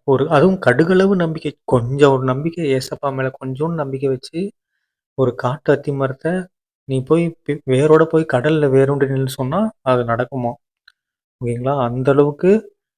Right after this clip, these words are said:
கடவுள் மேல நம்ம வச்சிருக்க நம்பிக்கைக்கு பவர்ஸ் இருக்கு. ஓகேங்களா? அது மட்டும் இல்லாம பாருங்களேன், ஏசப்பா என்ன சொல்றாரு? நாம என்ன பண்ணக்கூடாதாம்? "சே, நான் இவ்ளோ ஹெல்ப் ஏசப்பாக்கு பண்ணியிருக்கேன், அவரு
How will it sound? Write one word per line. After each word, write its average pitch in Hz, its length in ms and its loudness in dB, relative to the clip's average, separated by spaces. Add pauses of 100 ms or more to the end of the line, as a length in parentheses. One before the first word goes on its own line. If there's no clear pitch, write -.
(140)
கடவுள் 151 340 2
மேல 143 160 0
நம்ம 131 200 -2
வச்சிருக்க 131 340 -6
நம்பிக்கைக்கு 135 600 -2
பவர்ஸ் 131 440 0
இருக்கு. 135 220 -12 (520)
ஓகேங்களா? 117 360 -4 (680)
அது 170 140 2
மட்டும் 180 200 -2
இல்லாம 156 220 4
பாருங்களேன், 131 340 2
ஏசப்பா 135 220 -2
என்ன 131 220 0
சொல்றாரு? 123 420 0 (720)
நாம 127 220 0
என்ன 135 180 0
பண்ணக்கூடாதாம்? 135 720 0 (1000)
"சே, 170 100 6 (100)
நான் 151 220 4
இவ்ளோ 139 300 4 (500)
ஹெல்ப் 160 300 0
ஏசப்பாக்கு 139 520 6
பண்ணியிருக்கேன், 131 500 0
அவரு 131 300 0